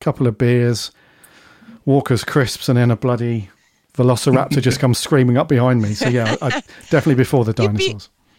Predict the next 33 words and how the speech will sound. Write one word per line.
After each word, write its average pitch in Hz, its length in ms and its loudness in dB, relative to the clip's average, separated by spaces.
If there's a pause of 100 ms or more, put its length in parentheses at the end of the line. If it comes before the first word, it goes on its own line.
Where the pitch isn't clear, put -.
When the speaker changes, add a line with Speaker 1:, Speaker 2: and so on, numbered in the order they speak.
(140)
Speaker 2:
you'd 427 180 -2
be 381 140 -2
on 320 160 -2
your 302 180 -2
own, 339 320 -4
though, 240 180 -6
Gary. 180 380 -8
You 226 100 -6
have 330 140 -8
to - 80 -12
take - 240 -8
somebody 254 400 -10
with 285 260 -6
you 233 140 -2
if 226 100 -10
you're 214 80 -10
gonna 202 200 -10
go 202 160 -4
that 196 200 -10
far 190 220 -10
back. 165 400 -10
Speaker 1:
Maria, 170 580 2
that's 170 220 -2
fine 170 320 0
with 156 160 4
me. 160 260 2
I 160 120 -4
just - 280 -4
want 190 220 2
an 160 100 2
hour. 123 440 2 (800)
Any, 185 260 4
any, 190 240 4